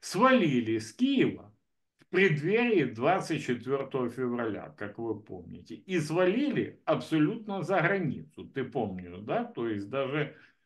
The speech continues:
даже не куда-то на запад, а за границу. Поэтому вы, э, друзья, их всех слушайте, анализируйте,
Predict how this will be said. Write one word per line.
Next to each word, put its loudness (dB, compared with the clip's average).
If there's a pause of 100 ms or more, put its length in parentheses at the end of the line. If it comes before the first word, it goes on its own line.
(120)
даже 2
не 0
куда-то -2
на 0
запад, -2
а -8
за 2
границу. 0 (720)
Поэтому 0
вы, -4
э, -6
друзья, -2
их 0
всех -6
слушайте, 0
анализируйте, 0